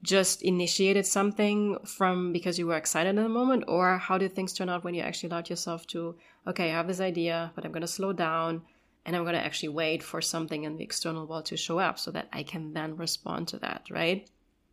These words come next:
I can tell you, like, for me, it has been pretty magical. Every time where I,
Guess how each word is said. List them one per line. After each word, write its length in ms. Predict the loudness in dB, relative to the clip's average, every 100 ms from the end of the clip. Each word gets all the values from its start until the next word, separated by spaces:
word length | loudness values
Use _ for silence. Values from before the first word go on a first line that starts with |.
| _ _ -4
I 80 | -4
can 160 | -2 -2
tell 180 | 0
you, 80 | 0
like, 280 | -2 -4 -8 _ _ _ _ _
for 140 | -4
me, 160 | 0 2
it 40 |
has 140 | 2 -2
been 160 | -4
pretty 240 | -6 -4 -2
magical. 800 | -2 -2 -2 -2 2 4 2 -2 -20 -20 _ _ _ 0
Every 280 | 2 4 4
time 720 | 2 2 2 4 4 2 2
where 520 | 2 4 4 4 4 2
I, 680 | 2 2 2 0 -2 -4